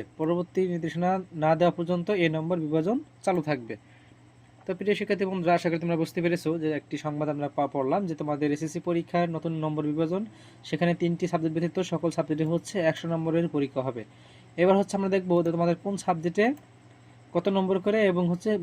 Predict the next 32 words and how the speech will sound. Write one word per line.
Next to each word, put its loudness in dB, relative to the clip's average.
নম্বর 4
যে 2
বিভাজন 4
রয়েছে 0
সেই 0
বিভাজনটি। 0
এখানে 2
আমরা 4
দেখতে 0
পাচ্ছি 2
যে 2
বাংলা 2
প্রথম 0
পত্র, -2
বাংলা 0
প্রথম -4
পত্র -6
হচ্ছে -4
তোমাদের 0
থাকবে 2
হচ্ছে 0
একশো -2
মার্কের -2
পরীক্ষা। 2
এখানে 0
পন-, 2
আহ, 6
পাঁচটি 4
সৃজনশীলে 0
উত্তর -2
করতে -2
হবে, 2